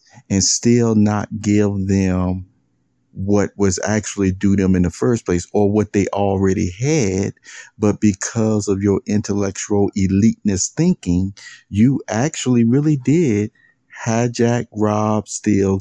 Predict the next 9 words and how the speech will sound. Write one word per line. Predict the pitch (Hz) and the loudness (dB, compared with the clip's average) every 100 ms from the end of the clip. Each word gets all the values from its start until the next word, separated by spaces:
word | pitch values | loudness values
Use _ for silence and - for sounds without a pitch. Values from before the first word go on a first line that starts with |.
| - | -2
kill, | 104 95 90 - | 0 2 0 0
and | 98 | -2
destroy | 98 92 - 127 143 110 | 0 -2 -2 -2 0 0
what, | 98 98 85 - _ | -2 -4 -8 -10 _
what | 95 | 0
it | 95 | 0
was | 98 160 135 - - - - - - _ | 0 0 -2 -6 -12 -18 -20 -20 -20 _
to | - 104 95 | 0 2 2
fit | 90 - - - 156 151 | -2 -10 -10 -2 0 0